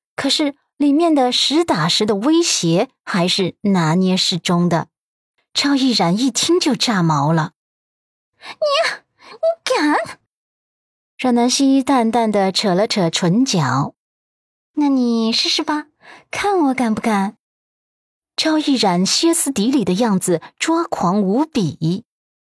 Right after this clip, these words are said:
“啊，你，你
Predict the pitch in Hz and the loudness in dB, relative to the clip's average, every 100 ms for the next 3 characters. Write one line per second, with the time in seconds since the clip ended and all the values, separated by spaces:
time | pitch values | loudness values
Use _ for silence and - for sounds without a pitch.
0 | _ _ _ - - - 762 831 880 932 | _ _ _ -18 -12 -6 0 2 2 2
1 | 571 480 - - 494 - _ 719 762 719 | 0 -4 -8 -14 -14 -16 _ -8 -2 0
2 | 508 508 - - - - 539 | 0 -4 -10 -12 -12 -8 -4